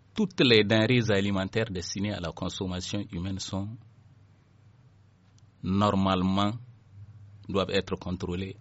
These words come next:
avant, pour ce qui concerne l'importation et l'exportation, avant leur entrée dans le pays.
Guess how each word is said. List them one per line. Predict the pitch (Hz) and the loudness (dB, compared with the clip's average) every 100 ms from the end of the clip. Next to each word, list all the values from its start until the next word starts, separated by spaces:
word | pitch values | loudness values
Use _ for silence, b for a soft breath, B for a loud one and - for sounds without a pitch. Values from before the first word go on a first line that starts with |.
| - | -10
avant, | 98 95 110 117 123 | -6 -4 0 0 -2
pour | 120 90 | -8 -6
ce | - | -4
qui | 101 101 | -4 -4
concerne | - 92 110 101 | -4 -4 -2 0
l'importation | 92 87 92 - 90 98 | 0 -2 -6 -6 -8 -6
et | 101 | -6
l'exportation, | 85 - - - - 85 - 107 113 | -8 -8 -8 -8 -6 -8 -6 -8 -6
avant | 87 95 110 | -4 -2 0
leur | 104 | -2
entrée | 95 90 95 92 | -4 -6 -4 -4
dans | 90 | -4
le | 87 | -8
pays. | 82 87 101 | -8 -8 -8